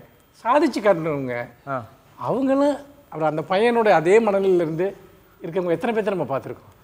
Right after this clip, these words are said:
Speaker 2: ம்.
Speaker 1: அது எல்லாமே வரலாற்றுல பதிவாயிருக்கு.
Speaker 2: ம்.
Speaker 1: மிகப்பெரிய அரசர்கள்ல இருந்து தொடங்கி வரலாற்று
Speaker 2: இருக்காங்க,
Speaker 1: காலத்துல.
Speaker 2: இருக்காங்க. ஆ, ஆ.
Speaker 1: என்ன, மிகப்பெரிய புகழினுடைய உச்சத்துல இருந்தவங்க. அப்ப என்னன்னு கேட்டிங்கன்னா, இந்த பெயினுக்கு வந்து பாத்தீங்கன்னா, ஒரு ஆல்டர்னேட்டிவா ஒண்ணு நம்ம உடனே கொண்டு வந்துடலாம் அப்படின்னு நம்ம நம்புறோம் இல்லையா?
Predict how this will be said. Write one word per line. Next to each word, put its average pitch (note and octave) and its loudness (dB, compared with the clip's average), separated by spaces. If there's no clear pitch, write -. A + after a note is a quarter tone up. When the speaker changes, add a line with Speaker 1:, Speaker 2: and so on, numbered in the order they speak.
Speaker 2:
ம். A2 -14
Speaker 1:
அது D#3 -4
எல்லாமே A3 2
வரலாற்றுல E3+ 0
பதிவாயிருக்கு. C3 -6
Speaker 2:
ம். B2+ -20
Speaker 1:
மிகப்பெரிய G#3+ 2
அரசர்கள்ல A#3+ 4
இருந்து G3 2
தொடங்கி C3+ -2
வரலாற்று E3 2
Speaker 2:
இருக்காங்க, D#3 -2
Speaker 1:
காலத்துல. D3+ -2
Speaker 2:
இருக்காங்க. B2 -10
ஆ, A2+ -16
ஆ. A2+ -18
Speaker 1:
என்ன, F3+ -2
மிகப்பெரிய C4 2
புகழினுடைய G#3+ 2
உச்சத்துல A3 -2
இருந்தவங்க. B2 -6
அப்ப - -6
என்னன்னு C4+ -2
கேட்டிங்கன்னா, D#3 -4
இந்த G#3+ -2
பெயினுக்கு C#4+ 0
வந்து A#3 -4
பாத்தீங்கன்னா, E3+ -4
ஒரு G#3+ 2
ஆல்டர்னேட்டிவா D#4 6
ஒண்ணு B3+ 4
நம்ம G3 0
உடனே B3 2
கொண்டு G#3+ 0
வந்துடலாம் F#3 0
அப்படின்னு E3+ -4
நம்ம D3+ -4
நம்புறோம் F#3 -2
இல்லையா? A#2+ -4